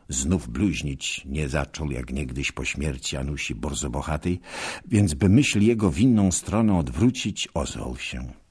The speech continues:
„Michale, nie wątp, że i nad tobą jest miłosierdzie, bo to grzech, a przecie nie możesz tego wiedzieć, co cię jutro czeka. Może ta sama Krzysia,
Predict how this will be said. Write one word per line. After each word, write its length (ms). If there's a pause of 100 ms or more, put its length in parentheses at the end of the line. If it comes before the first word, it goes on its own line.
(760)
„Michale, 640 (520)
nie 240
wątp, 460 (340)
że 240
i 200
nad 320
tobą 440
jest 380
miłosierdzie, 920 (140)
bo 240
to 220
grzech, 920 (160)
a 120
przecie 360
nie 120
możesz 360
tego 680
wiedzieć, 760
co 180
cię 160
jutro 440
czeka. 420 (420)
Może 280
ta 140
sama 360
Krzysia, 540